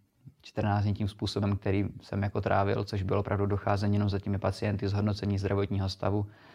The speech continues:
sem tam podpora rodiny, když třeba byla, a člověk šel zase dál k dalšímu pacientovi a jsem se vla-, byl jsem jenom takovou podržtaškou vlastně té zdravotní sestry a opravdu tam nebylo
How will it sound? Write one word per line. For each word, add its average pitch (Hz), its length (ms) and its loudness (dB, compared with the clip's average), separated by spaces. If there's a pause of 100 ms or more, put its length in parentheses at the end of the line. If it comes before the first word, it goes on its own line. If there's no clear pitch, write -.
(160)
sem 107 240 0
tam 104 140 0
podpora 98 420 2
rodiny, 101 320 2
když 101 180 -2
třeba 107 240 -2
byla, 104 280 2 (480)
a 104 60 -4
člověk 101 280 2
šel 104 140 0
zase 98 240 -2
dál 101 200 2
k - 20 0
dalšímu 98 340 -2
pacientovi 95 560 -2
a 98 160 -2 (500)
jsem 104 200 -2
se 101 120 -2
vla-, 101 240 -2
byl 104 120 0
jsem 101 160 -2
jenom 101 160 0
takovou 101 540 2 (600)
podržtaškou 104 760 0
vlastně 101 380 0
té 104 180 -2
zdravotní 104 480 2
sestry 101 400 -2
a - 20 4
opravdu 101 240 0
tam 104 120 0
nebylo 101 260 0